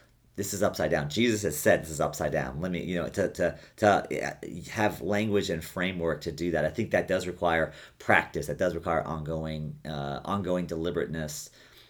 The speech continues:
particularly in the areas where we're prone to all, to, uh, collaborating. You know, almost all of us have something by temperament or nature that we dr-, we're drawn to that's upside down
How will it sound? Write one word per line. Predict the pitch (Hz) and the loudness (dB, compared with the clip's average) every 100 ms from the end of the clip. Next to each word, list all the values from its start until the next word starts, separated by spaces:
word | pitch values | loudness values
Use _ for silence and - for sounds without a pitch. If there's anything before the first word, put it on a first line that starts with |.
| _ _ | _ _
particularly | 113 156 147 117 | 2 4 8 8
in | 107 | 8
the | 87 | 6
areas | 92 92 87 | 4 4 2
where | 90 | 2
we're | 85 82 | 2 0
prone | - 95 92 | 0 0 0
to | 90 85 | -2 0
all, | - 85 76 | 2 2 0
to, | 101 90 | 0 0
uh, | 82 78 - | 0 -2 -6
collaborating. | - 95 90 90 80 76 64 69 - | -2 2 4 4 0 0 -6 -8 -8
You | 95 | -2
know, | 92 | 2
almost | 120 131 | 4 6
all | 110 | 6
of | 113 | 6
us | 113 | 6
have | 104 | 4
something | - 101 90 | 4 2 2
by | |
temperament | 87 120 117 107 101 | 4 2 4 2 2
or | 95 | 2
nature | 98 95 98 92 | 0 2 2 2
that | 80 | 0
we | 92 | 2
dr-, | 101 104 | 2 2
we're | 120 | 6
drawn | 135 151 | 8 8
to | 120 | 8
that's | 90 92 | 6 4
upside | 87 87 | 4 6
down | 95 82 58 | 6 4 2